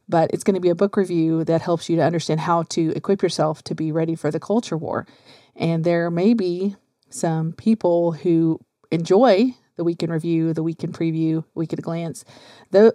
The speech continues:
that episode, but we may not agree on everything here. But I think it's important to, to not stay in the middle of the road, because being in the middle of the road means you really don't take a side, and we are in a battle for good and evil,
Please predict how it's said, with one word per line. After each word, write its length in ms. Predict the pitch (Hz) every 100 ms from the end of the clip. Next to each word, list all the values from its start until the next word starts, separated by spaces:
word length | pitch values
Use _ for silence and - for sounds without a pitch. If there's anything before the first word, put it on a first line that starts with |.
| -
that 180 | 202 233
episode, 540 | 185 170 170 170 165
but 240 | 165 170 - - _ -
we 120 | 196
may 140 | 220
not 160 | 220 226
agree 220 | 214 269
on 120 | 277
everything 360 | 180 165 170 165
here. 280 | 175 165 160
But 200 | 170 175
I 100 | 202
think 200 | 214 214
it's 140 | 202
important 560 | 175 - 214 185 175 156 -
to, 140 | 185 170 _ _
to 120 | -
not 280 | 180 185 -
stay 160 | - 180
in 100 | 170
the 80 | 165
middle 160 | 160
of 40 | 165
the 80 |
road, 220 | 165 190 185
because 340 | 170 175 165
being 240 | 170 185
in 80 | 175
the 60 | 165
middle 180 | 165 165
of 80 |
the 40 | 165
road 200 | 190 180
means 320 | 170 170 160 - - - _
you 140 | 175 175
really 220 | 185 175
don't 300 | 170 175 -
take 200 | 160 151
a 40 |
side, 400 | 156 208 214 170
and 220 | 160 160 147 _ -
we 340 | 175 180 180
are 200 | - 160
in 100 | 170
a 60 | 165
battle 260 | 160 160
for 180 | 190 170
good 160 | 170 165
and 120 | 208
evil, 320 | 285 185 160